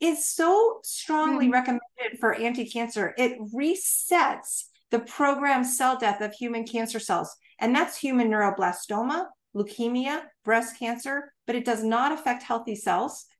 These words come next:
Speaker 1: Um, it actually inhibits something called N F K B P sixty-five, which is believed to promote cancer.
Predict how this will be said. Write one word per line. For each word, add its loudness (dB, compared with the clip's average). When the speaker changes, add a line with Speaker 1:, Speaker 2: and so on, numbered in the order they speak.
Speaker 1:
Um, 2
it 0
actually 2
inhibits 0
something -2
called 0
N 0
F 0
K 0
B -4
P -8
sixty-five, -2
which -6
is -6
believed -2
to -4
promote -2
cancer. -6